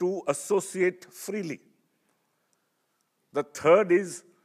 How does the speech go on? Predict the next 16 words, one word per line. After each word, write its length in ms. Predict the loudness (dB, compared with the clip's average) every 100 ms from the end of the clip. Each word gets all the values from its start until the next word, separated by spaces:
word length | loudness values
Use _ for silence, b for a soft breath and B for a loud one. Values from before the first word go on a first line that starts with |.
| b _
the 100 | -8
freedom 460 | -6 -8 -4 -4 -4
to 140 | -6
form 300 | -4 -4 -2
associations 840 | -4 -6 -8 -6 -6 -6 -8 -8 -6
and 120 | -6
unions. 540 | -6 -8 -10 -14 -20 _ _ _ _ _ _ _ _ _ _ _ -8
The 80 | -8
fourth 460 | -2 4 4 4
is 140 | -2 -4
the 100 | -6
freedom 480 | -6 -6 -4 -4 -6
to 80 | -8
move 420 | -4 -4 -4 -6 -18
freely 440 | -12 -10 -10 -12
throughout 500 | -14 -6 -6 -6 -10